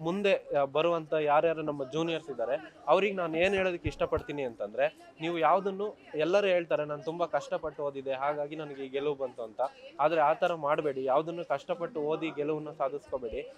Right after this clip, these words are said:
ಇಷ್ಟಪಟ್ಟು ಓದಿ ನೀವು ಗೆಲುವನ್ನ ತಗೊಳ್ಳಿ, ಅವಾಗ ನಿಮಗೆ ತುಂಬಾ ಖುಷಿ ಆಗುತ್ತೆ. ಆಮೇಲೆ ನೀವು ಇಷ್ಟಪಟ್ಟು ಓದಿ ಗೆಲುವನ್ನ ತಗೊಂಡಾಗ ಅದು ಯಾವತ್ತೂ ಅನ್‌ಎಕ್ಸ್‌ಪೆಕ್ಟೆಡ್ ಆಗಿ ಇರುತ್ತೆ ಅನ್ನುವಂಥದ್ದನ್ನ ನಾನು ಈ ಮೂಲಕ ನಮ್ಮ ಜೂನಿಯರ್ಸ್ ಯಾರ್ಯಾರು ಇದ್ದಾರೋ ಅವರಿಗೆಲ್ಲರಿಗೂ ಹೇಳೋದಕ್ಕೆ ಇಷ್ಟಪಡ್ತೀನಿ.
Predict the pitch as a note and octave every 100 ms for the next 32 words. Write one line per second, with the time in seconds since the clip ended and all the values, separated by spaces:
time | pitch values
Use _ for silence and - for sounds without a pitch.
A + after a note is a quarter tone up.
0 | - D3+ D#3+ - G#3 G3+ F#3 D#3+ F3 F#3+
1 | F#3+ F3 C#3+ D3+ E3+ F3 E3 D3+ C3+ C3+
2 | C#3 D3+ D#3+ D#3 D#3 - E3+ F#3+ F3+ E3
3 | F3 D3+ B2+ - D#3 - - - D#3 G3
4 | F#3+ F#3 E3+ F3 - A3 G#3+ G3 F3+ E3
5 | F#3 F#3 D#3+ E3 E3+ E3 D#3 D3+ D3 D3+
6 | D3+ C#3 C#3 E3+ E3+ D#3 D3 F3 E3 -
7 | D3+ D#3+ C#3+ C#3 C#3 C3 B2 C3 B2+ B2
8 | A#2 A#2+ B2 C#3+ - - - - C#3+ D3
9 | D3 D3 C#3 D#3 C#3 C3 C3+ C3 B2+ D#3
10 | E3+ D#3+ D3+ C#3+ D3+ C#3+ B2+ C3+ D#3 -
11 | - C#3 D3+ D#3 D3+ E3+ E3+ F#3 F#3 D#3+
12 | D#3 D3 C#3+ - D3 B2+ - A#2+ C#3